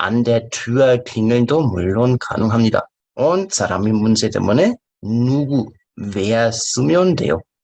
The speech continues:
그러면 wer auch immer. Wer immer도 괜찮겠지만 wer auch immer 가 여기서 제일 예쁘죠? wer auch immer an der Türe klingelt, mach auf keinen Fall, auf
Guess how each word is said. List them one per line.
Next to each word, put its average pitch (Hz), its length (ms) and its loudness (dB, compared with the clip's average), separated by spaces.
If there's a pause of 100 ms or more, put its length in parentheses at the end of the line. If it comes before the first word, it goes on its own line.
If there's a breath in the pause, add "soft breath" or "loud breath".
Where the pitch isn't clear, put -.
(100)
그러면 208 640 0 (140)
wer 175 640 2
auch 196 380 2 (280)
immer. 139 260 2 (360)
Wer 180 360 2
immer도 208 380 4
괜찮겠지만 123 880 0 (280)
wer 90 320 0
auch 98 240 0
immer 92 320 -2
가 139 220 2
여기서 110 520 0
제일 95 360 -6
예쁘죠? - 400 -8 (200)
wer 196 220 0
auch 208 140 -4
immer 196 240 0
an 175 100 -2
der 151 100 -4
Türe 175 380 0
klingelt, 147 480 2
mach 131 240 -2
auf 170 240 -4
keinen 202 500 2
Fall, 190 400 2
auf 180 340 2